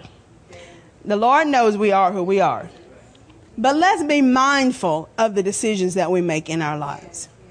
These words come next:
Let's look at how we can, we can worship God. Now, that's not to say that you don't know how to do things. Now, you can be smart and intelligent. There is nothing wrong with asking God for direction in your life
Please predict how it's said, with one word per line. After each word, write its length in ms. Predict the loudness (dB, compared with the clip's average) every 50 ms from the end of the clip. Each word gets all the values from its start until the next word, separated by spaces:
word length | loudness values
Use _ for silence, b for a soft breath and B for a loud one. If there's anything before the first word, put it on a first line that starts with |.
| B B B B B B B B B
Let's 320 | 0 0 0 0 0 -2
look 300 | -2 0 0 -2 0 -2
at 260 | 0 0 0 0 -2
how 300 | -2 -2 0 2 2 0
we 200 | 0 -2 -2 -4
can, 460 | -4 -6 -4 -2 -2 0 -2 -2 -6 -8 b b b b b b -12 -6
we 160 | -2 -2 0
can 160 | 0 -2 -2
worship 440 | 0 0 0 0 -2 -4 -8 -6 0
God. 200 | 0 0 0 0
Now, 120 | 0 2
that's 200 | 2 2 0 0
not 240 | -2 -2 -2 -2 -4
to 100 | -6 -8
say 300 | -4 0 0 2 2 0 0
that 200 | -2 -4 -4 -2
you 160 | -2 -2 0
don't 260 | 0 0 -2 -2 -2
know 220 | -2 -2 -2 -2
how 320 | -2 -2 -2 0 0 0 0
to 140 | -2 -6 -6
do 240 | -2 -2 -2 -2
things. 580 | -4 -6 -8 -8 -8 -10 -14 -16 -16 -16 -16 -16 -10 -4
Now, 120 | -2 -2
you 260 | 0 2 4 4 4
can 100 | 2 0
be 140 | 0 -2 -2
smart 480 | -2 -4 -2 0 2 2 2 2 0 -2
and 120 | -4 -2
intelligent. 680 | -2 -4 -4 -2 0 2 2 2 2 0 -2 -4 -6 B B B B B
There 180 | 0 0 0 2
is 200 | 0 0 -2 -2
nothing 520 | -2 0 0 0 0 0 0 -2 -2 0
wrong 560 | 0 0 0 2 2 2 2 0 -2 -4 -6 -8 B B B B B B
with 420 | -4 -2 0 0 0 0 -2 -4 -10 -10 -4
asking 600 | -2 0 2 0 0 -2 -4 -4 -2 -2 -2 0
God 340 | 2 2 4 4 4 2 0
for 160 | -4 -6 -4
direction 680 | -2 0 2 2 0 0 -2 -4 -4 -4 -6 -10 -12 -16 -10 -4
in 160 | -2 -2 0
your 120 | 2 2 2
life 440 | 2 2 0 -2 -4 -10 -18 -18